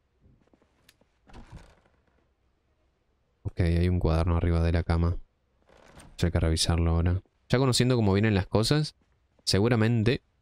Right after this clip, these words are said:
estos cuadernos, o acá a ver si hay alguna nota,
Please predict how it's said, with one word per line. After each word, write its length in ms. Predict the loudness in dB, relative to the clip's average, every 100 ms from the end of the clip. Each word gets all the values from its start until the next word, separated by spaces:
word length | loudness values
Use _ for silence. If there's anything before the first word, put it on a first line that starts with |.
| _ _ _ _ _ _ _ _ _ _ _ _
estos 240 | -4 -2 -2
cuadernos, 680 | 0 0 0 0 -2 -4 -8
o 140 | -2 -2
acá 180 | 0 0
a 40 |
ver 140 | 2
si 140 | 0 0
hay 80 | 0
alguna 300 | 0 0 0
nota, 420 | 0 0 -2